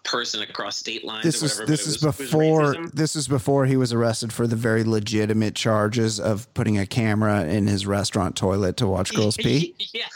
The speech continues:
Speaker 2: Okay.
Speaker 1: Yes.
Speaker 2: Okay, I'm just
Speaker 1: But
Speaker 2: making
Speaker 1: that,
Speaker 2: sure.
Speaker 1: that was, that was
Speaker 2: Yeah.
Speaker 1: the bitter,
Speaker 2: That was different.
Speaker 1: bitter, uh, un-,
Speaker 2: Yeah.
Speaker 1: uh, uh, out of ca-, cash Chuck Berry.
Speaker 2: Right.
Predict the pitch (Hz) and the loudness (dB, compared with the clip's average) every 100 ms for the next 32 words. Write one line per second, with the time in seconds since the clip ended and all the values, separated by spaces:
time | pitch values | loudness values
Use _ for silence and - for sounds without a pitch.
0 | - - 98 - - - 120 110 95 104 | -2 0 0 0 -2 -2 -2 0 0 2
1 | 104 101 98 92 - 196 190 170 165 160 | 2 0 0 -2 -2 -6 -8 -8 -10 -12
2 | 147 - 202 190 208 - 156 151 143 131 | -14 -10 -8 -6 -4 -4 -6 -6 -4 2
3 | 151 143 143 123 104 120 117 113 - 143 | 2 4 2 2 0 -2 -8 -10 -12 -10
4 | 139 123 127 131 135 123 - 123 120 104 | -6 -6 -6 -8 -8 -8 -8 -10 -10 -10
5 | - - - 135 120 113 - - - 104 | -10 -10 -8 -8 -4 -4 -4 -4 -6 -6
6 | 98 98 - 87 | -4 -4 0 0